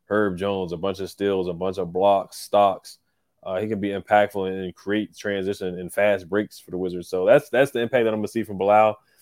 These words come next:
that I expect for him his rookie season. The offensive game will come along. Shot eighteen percent from the three, which is pretty darn awful, but the shot got better as he went along. Hit a step back, hit a, uh, a pull-up three,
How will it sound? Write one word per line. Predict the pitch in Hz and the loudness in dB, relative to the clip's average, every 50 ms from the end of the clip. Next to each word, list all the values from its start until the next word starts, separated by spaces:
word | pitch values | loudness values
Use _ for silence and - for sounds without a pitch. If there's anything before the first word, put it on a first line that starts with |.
| _ _ _ | _ _ _
that | - 110 110 | 2 4 6
I | 110 107 | 6 4
expect | 101 - - 117 - | 4 2 -2 -2 -2
for | 110 | -2
him | 110 107 | -4 -4
his | 107 95 | -4 -4
rookie | 98 113 113 117 | -4 -4 -4 -2
season. | 110 120 120 110 104 98 | -2 0 0 0 -2 -4
The | 98 95 | -2 2
offensive | 98 110 110 - 123 113 101 107 98 | 4 4 4 2 0 -2 -2 -2 -2
game | 104 107 104 104 | -2 -2 -2 -2
will | 101 95 | -4 -6
come | - 104 95 | -6 -8 -6
along. | 95 92 95 101 104 104 101 | -6 -2 -2 -2 -2 -2 0
Shot | - 156 165 156 131 139 135 _ | 2 4 4 4 2 -2 -6 _
eighteen | 135 143 139 - 143 135 | -2 -2 -2 -2 -4 -6
percent | - 131 120 - 127 | -6 -6 -6 -6 -6
from | - 123 | -6 -6
the | 120 110 | -4 -2
three, | 127 123 123 | 0 0 0
which | 117 113 107 | 0 -2 -6
is | 104 98 | -10 -8
pretty | - 120 117 113 | -6 -4 -2 0
darn | 113 107 107 107 | 0 0 0 2
awful, | 110 117 117 117 123 117 113 - _ _ _ _ _ _ _ - | 2 2 0 0 -2 -6 -6 -8 _ _ _ _ _ _ _ -4
but | 92 120 117 | -2 0 0
the | 107 104 | 0 0
shot | - - 123 120 107 | 2 4 4 4 4
got | 107 113 113 101 90 | 4 4 4 2 2
better | 92 110 110 110 104 101 - | 0 2 2 2 2 0 -2
as | 104 104 101 95 | -2 -4 -4 -4
he | 92 101 98 | -6 -8 -8
went | 95 98 95 92 | -8 -6 -6 -6
along. | 90 87 85 82 82 82 80 | -6 -6 -6 -8 -8 -8 -8
Hit | 95 95 | -6 -6
a | 98 | -8
step | - - 101 98 90 | -4 -4 -4 -4 -2
back, | 95 98 95 92 90 _ _ | -2 -2 -2 -4 -6 _ _
hit | - 110 | -2 -2
a, | 104 98 95 82 | -2 -2 -2 -4
uh, | 95 92 92 101 113 - | -6 -8 -8 -8 -8 -6
a | - 101 95 | -6 -6 -6
pull-up | - - 190 170 120 107 - | 0 2 4 6 6 4 2
three, | - 104 101 101 98 92 | -2 -6 -6 -6 -8 -10